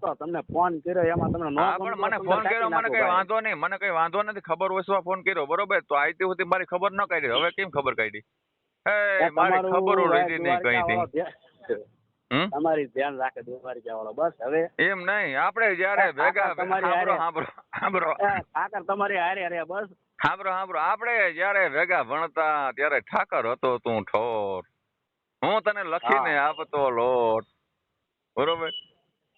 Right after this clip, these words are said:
Speaker 2: એવું એ-,
Speaker 1: હા.
Speaker 2: એવું, એવું બોલ્યા હોત તો તમે, હું એવા હાટુ ફોન કર્યો તો હું તમને કઈ ના કહેત,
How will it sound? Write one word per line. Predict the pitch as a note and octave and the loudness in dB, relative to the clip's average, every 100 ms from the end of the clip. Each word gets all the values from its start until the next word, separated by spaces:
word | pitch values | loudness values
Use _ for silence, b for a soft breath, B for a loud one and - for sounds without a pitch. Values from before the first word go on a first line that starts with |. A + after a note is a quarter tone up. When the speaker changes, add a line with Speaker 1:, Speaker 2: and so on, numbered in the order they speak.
| _ | _
Speaker 2:
એવું | D#3+ G#3 G#3 | 0 0 -2
એ-, | F3+ F3 | -4 0
Speaker 1:
હા. | C3 C#3 | 2 4
Speaker 2:
એવું, | F3+ | 2
એવું | D#3+ E3+ G#3+ G#3 | 0 -4 -4 -4
બોલ્યા | A3 A3 A3+ | -4 -2 -2
હોત | A#3 - | -4 -6
તો | C4 C#4+ - | -6 -4 -4
તમે, | F#3 E3+ | -2 -2
હું | C3 C#3 E3 | -2 -4 0
એવા | F3+ F#3 | 2 2
હાટુ | E3 D#3 A#2 | 0 -4 -4
ફોન | B2+ A#2 | -2 2
કર્યો | A#2 A2 | 2 2
તો | D3+ | 2
હું | D3+ D#3+ | 4 2
તમને | D#3+ D#3+ D#3+ | 0 -2 -2
કઈ | D#3+ | -2
ના | E3 F#2+ | -2 -4
કહેત, | D#2+ | -6